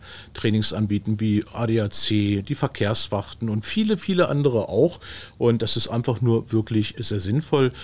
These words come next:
Und die Polizeidienststellen bieten auch sogenannte Verkehrssicherheitstage,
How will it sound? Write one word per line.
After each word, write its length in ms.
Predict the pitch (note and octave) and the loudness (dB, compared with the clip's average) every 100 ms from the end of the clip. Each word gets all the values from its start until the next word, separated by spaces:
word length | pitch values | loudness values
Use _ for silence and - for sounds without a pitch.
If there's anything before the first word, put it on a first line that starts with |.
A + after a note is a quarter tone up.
| - - | -14 0
Und 340 | A3+ B3 - | 2 2 -2
die 60 | - | -4
Polizeidienststellen 960 | A#2 A2 - C#3+ F3 D3+ - C#3 C3+ A#2 | -2 -2 0 0 2 0 2 2 2 0
bieten 220 | B2 B2 | -2 -2
auch 100 | G2+ | 0
sogenannte 480 | A#2+ A2 G#2+ G#2+ G#2 | 0 0 0 0 -4
Verkehrssicherheitstage, 1200 | F#2+ - G2+ - C#3+ D#3 B2+ - B2+ A#2+ A#2+ | -8 -8 -4 -2 0 2 2 0 0 2 2